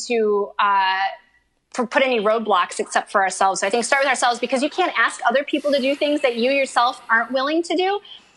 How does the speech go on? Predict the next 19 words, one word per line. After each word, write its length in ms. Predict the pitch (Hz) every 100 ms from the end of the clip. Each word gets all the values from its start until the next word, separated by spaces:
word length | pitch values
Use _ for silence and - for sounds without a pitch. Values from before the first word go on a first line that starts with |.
| -
Um, 260 | - 240 233 233
and 100 | 277
the 100 | 285
other 220 | 302 415
thing, 400 | 392 285 254 247 226
the 100 | 240
reason 320 | 269 302 262
I 260 | 233 226 226
chose 340 | - 269 240 240
Tiny 340 | - 240 240
Trash 360 | 233 - 214 -
Can 240 | - 208 196
as, 100 | 190
like, 160 | 196 202
my 120 | 190
moniker 580 | 196 202 330 330 208 185
is 180 | 202
because, 560 | - 233 - 220 214 202 - - _ - - -
uh, 360 | 226 226 208